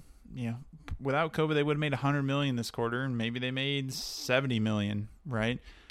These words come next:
Well, people were thinking in their heads, like, "Oh, well, you know, it was, we, we're thinking they're gonna make twenty million this quarter, so we need, you know, that's, oh, we need to sell." Like, "Oh, if they only make twenty million, the company's worth X amount." So all of a sudden you start seeing, you know,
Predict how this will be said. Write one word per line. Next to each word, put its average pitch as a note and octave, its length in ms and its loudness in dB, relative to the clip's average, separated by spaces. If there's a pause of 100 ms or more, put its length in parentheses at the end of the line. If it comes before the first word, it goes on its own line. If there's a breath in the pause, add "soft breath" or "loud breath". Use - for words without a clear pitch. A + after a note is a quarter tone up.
(160 loud breath)
Well, A#2 300 6
people D3 320 2
were C3 140 2
thinking C#3 160 2
in C3 60 2
their A#2 100 0
heads, B2+ 260 0
like, G#2+ 200 -4
"Oh, A#2+ 200 4
well, G#2+ 260 2
you A2+ 100 -2
know, G2+ 220 -4
it A#2 100 0
was, B2+ 400 4
we, C#3+ 240 2
we're D3 160 2
thinking B2+ 240 0
they're A#2 80 2
gonna A#2 120 2
make A2 220 0 (360)
twenty C3+ 280 4
million G#2 300 2
this G#2+ 120 -6
quarter, A2 380 0 (400 loud breath)
so A#2 400 2 (360 soft breath)
we B2 140 0
need, A#2+ 340 0
you B2 120 -4
know, F#2+ 120 -4 (180)
that's, A#2+ 360 -2 (300)
oh, B2+ 100 -2
we A#2+ 100 0
need A#2+ 120 0
to A2 60 -2
sell." B2 320 0
Like, A2+ 180 0
"Oh, A#2+ 160 2
if G#2 100 -4
they B2+ 100 0
only B2 140 2
make A#2+ 140 -2
twenty B2+ 240 -2
million, A#2+ 260 0
the G#2+ 60 -4
company's A#2 380 -2
worth A#2 200 -2
X A2+ 220 -4
amount." A#2+ 360 -2
So C3 100 0
all D#3 80 4
of F3+ 60 0
a - 20 0
sudden D#3 160 -2
you D3 80 -2
start C#3 260 -4
seeing, C#3+ 420 -4
you C3 100 -6
know, A#2 140 -4